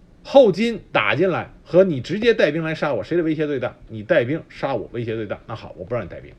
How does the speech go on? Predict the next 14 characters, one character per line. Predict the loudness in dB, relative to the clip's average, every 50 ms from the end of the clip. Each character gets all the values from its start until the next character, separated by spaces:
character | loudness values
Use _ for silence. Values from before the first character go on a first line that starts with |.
| -20 -20 -20 -20 -20 -20 -20 -20
其 | -18 -10 -8 -6
实 | -6 -6 -4
就 | -4 -4 -4
这 | -4 -8
么 | -12 -14
简 | -18 -20 -20 -20
单， | -20 -20 -20 -20 -20 -6
他 | -4 -4
让 | -2 -2 -4
孙 | -4 -4 -4 -4
承 | -4 -4 -4
宗 | -4 -6 -8 -8 -12 -14
离 | -12 -10 -10
职。 | -10 -12 -16